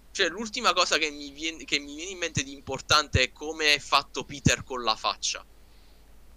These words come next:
Capi? Che poi penso sia pure stabilito abbastanza canon che personaggi Marvel non siano uguali ai loro attori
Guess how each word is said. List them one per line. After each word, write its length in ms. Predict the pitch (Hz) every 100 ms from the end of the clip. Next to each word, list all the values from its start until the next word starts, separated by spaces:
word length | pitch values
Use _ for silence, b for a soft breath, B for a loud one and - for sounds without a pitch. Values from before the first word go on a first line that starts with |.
| - - -
Capi? 300 | 220 220 165 -
Che 140 | 180
poi 240 | - 254 226
penso 300 | 160 143 156
sia 180 | 165 156
pure 260 | 214 226
stabilito 720 | - 185 151 156 160 151 147
abbastanza 720 | 117 139 143 - 156 165 -
canon 460 | - 139 123 123 120
che 320 | 127 123 123 - - - - -
personaggi 600 | 151 - 135 135 - 131
Marvel 600 | 127 123 123 123 120 120
non 160 | 123 131
siano 380 | - 127 123
uguali 680 | 123 117 123 123 117 117 120 - - - - -
ai 380 | 127 123 127 - -
loro 380 | 143 143 143 135
attori 680 | 123 - 147 127 117 120 123